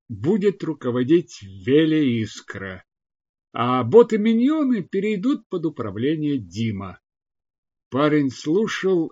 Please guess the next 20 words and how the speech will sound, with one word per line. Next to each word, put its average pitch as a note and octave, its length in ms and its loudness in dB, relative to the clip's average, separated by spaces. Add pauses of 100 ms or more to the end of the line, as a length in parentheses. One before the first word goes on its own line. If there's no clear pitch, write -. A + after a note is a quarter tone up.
Лекса F3+ 640 -2 (100)
Карга D#3 500 -4
вполуха. A2+ 920 -8 (540)
Да, F3+ 380 -2
ему E3+ 400 2
было C#3+ 440 0
немного A2+ 480 -4
стыдно F3+ 880 -2
за D3+ 200 -8
это. F3 420 -8
Он G3 220 -10
слышал, A#2+ 720 -6
как A#2+ 240 -12
старик C#3 720 0
в - 80 -20
своём A#2+ 480 -6 (160)
кабинете A#2+ 720 -4
репетировал C3 1120 0
эту A2+ 300 -8
речь. G#2 440 -10